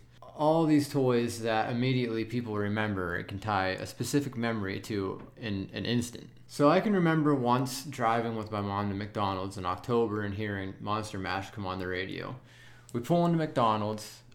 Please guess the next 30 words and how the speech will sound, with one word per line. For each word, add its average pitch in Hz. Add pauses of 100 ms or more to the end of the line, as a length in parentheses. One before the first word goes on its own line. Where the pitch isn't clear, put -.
(100)
I'm 117
about 123
to 131
get 117
a 110
delicious 127
and 107
unhealthy 110
Happy 98
Meal. 95
Little 151
did 151
I 131
know 104
this 104
Happy 107
Meal 104
was 104
contained 104
in, 98
like, 104
this 107
green 120
Halloween 107
witch 104
pill. 85
And 95 (460)
these 139
pills 151
didn't 117